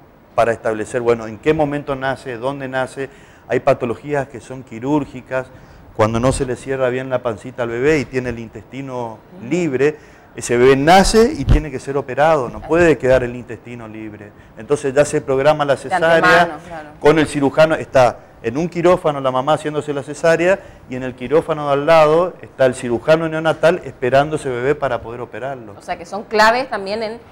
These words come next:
Speaker 2: eh, poder detectar a tiempo y con-, proceder con anterioridad al nacimiento de ese, del bebé, ¿no es cierto?
Speaker 1: Es muy clave.
Speaker 2: La morfológica, doctor, bueno, muchos hablan que a los cinco meses la morfológica también es para ver el sexo, pero en realidad el sexo es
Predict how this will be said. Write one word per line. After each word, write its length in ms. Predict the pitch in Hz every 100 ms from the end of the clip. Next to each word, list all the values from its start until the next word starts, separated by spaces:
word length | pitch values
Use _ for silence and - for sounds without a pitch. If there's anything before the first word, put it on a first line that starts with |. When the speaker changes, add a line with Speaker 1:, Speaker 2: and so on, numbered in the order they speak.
| - - -
Speaker 2:
eh, 180 | 170 165
poder 320 | 170 175 196
detectar 380 | 220 220 - 208
a 120 | 208
tiempo 560 | 220 226 240 226 269 -
y 80 | 196 -
con-, 120 | 170 -
proceder 640 | 185 185 190 175 190 214
con 100 | -
anterioridad 640 | 202 185 170 165 165 170 202
al 80 |
nacimiento 480 | 220 - 165 175 180
de 60 | 175
ese, 140 | 175
del 160 | 160 170
bebé, 260 | 160 185 220
¿no 80 |
es 80 | 151
cierto? 180 | 180 147 -
Speaker 1:
Es 160 | 120
muy 240 | 117 143 135
clave. 380 | 120 110 104 98
Speaker 2:
La 140 | 139 214
morfológica, 580 | 220 233 240 269 - 302
doctor, 240 | - 226
bueno, 220 | 247 202 - 196
muchos 280 | 208 247
hablan 260 | 220 220 240
que 60 | 214
a 60 |
los 120 | 185
cinco 220 | 180 196 208
meses 240 | 196 233
la 80 | 208
morfológica 600 | 185 180 165 175 - 214
también 240 | 185 175
es 60 | 202
para 200 | 247 185
ver 140 | 175
el 100 | 170
sexo, 340 | 170 247 233 165
pero 140 | 165
en 60 | 165
realidad 240 | 165 180
el 40 | 190
sexo 300 | 214 254 233
es 260 | 208 -